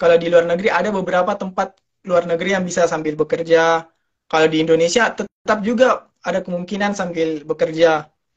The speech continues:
Sangat sulit juga ya menemukan perbedaan antara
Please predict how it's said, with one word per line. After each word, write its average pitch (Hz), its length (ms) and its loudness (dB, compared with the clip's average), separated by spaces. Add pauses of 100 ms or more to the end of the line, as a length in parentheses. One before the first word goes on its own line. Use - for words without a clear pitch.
(840)
Sangat 185 400 -4
sulit 226 240 4
juga 214 180 4
ya 214 220 4
menemukan 170 720 0
perbedaan 180 640 2
antara 170 400 0